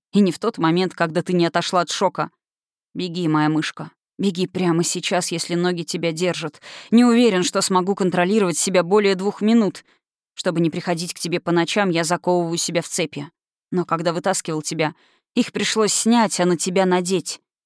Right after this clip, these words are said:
Или всё-таки на полу?" Елена всхлипнула. Коснулась его губ, проклиная себя за слабость. Такой сильный, такой ранимый.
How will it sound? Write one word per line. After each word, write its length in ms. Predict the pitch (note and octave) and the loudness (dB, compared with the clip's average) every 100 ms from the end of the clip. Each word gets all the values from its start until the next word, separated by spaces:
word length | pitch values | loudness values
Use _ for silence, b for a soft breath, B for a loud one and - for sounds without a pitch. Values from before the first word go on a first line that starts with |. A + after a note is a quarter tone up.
| _ _ _ | _ _ _
Или 280 | - A3+ G3+ | -8 -4 -4
всё-таки 800 | - G3+ F3+ F3+ F#3 F3 E3 D#3+ - | -2 -2 -2 -6 -2 -2 -2 -4 0
на 200 | F#3 F3+ | 2 4
полу?" 380 | F3+ F3 G#3+ C4+ _ _ _ _ _ - | 4 4 4 0 _ _ _ _ _ -10
Елена 340 | F#3 F#3 F3+ | -4 0 0
всхлипнула. 640 | F3 - E3 F3+ F3 D#3+ - _ _ - | 0 -4 -4 0 0 0 -8 _ _ -8
Коснулась 520 | G3+ - A#3 F#3+ - | -4 0 0 0 -4
его 160 | F3+ | -6
губ, 240 | F3+ F3+ F#3+ | -4 -6 -6
проклиная 480 | - F3+ F#3+ F#3+ F#3 | -6 -4 0 0 0
себя 240 | - - | -2 -2
за 140 | F3+ F#3 | 0 0
слабость. 540 | - F#3+ F#3 - - _ _ - | 0 -2 -2 -10 -14 _ _ -12
Такой 220 | G3 G3+ | -10 -6
сильный, 500 | - - A3+ G#3+ F3 | -4 -2 -2 -2 -2
такой 320 | - - A#3+ | -6 -2 0
ранимый. 540 | G3+ F#3+ G#3+ A#3+ F#3 | 0 2 4 4 2